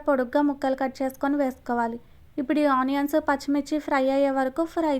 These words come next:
చేసుకోవాలి. తర్వాత మీ దగ్గర ఏ వెజిటబుల్స్ అవైలబుల్‌లో ఉంటే ఆ వెజిటబుల్స్ని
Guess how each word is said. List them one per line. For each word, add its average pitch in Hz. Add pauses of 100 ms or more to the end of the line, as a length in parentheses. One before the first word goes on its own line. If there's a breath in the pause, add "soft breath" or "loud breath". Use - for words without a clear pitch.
(100)
చేసుకోవాలి. 233 (1200)
తర్వాత 294 (160)
మీ 330
దగ్గర 285 (100)
ఏ 277 (100)
వెజిటబుల్స్ 285
అవైలబుల్‌లో 269
ఉంటే 285
ఆ - (120)
వెజిటబుల్స్ని 269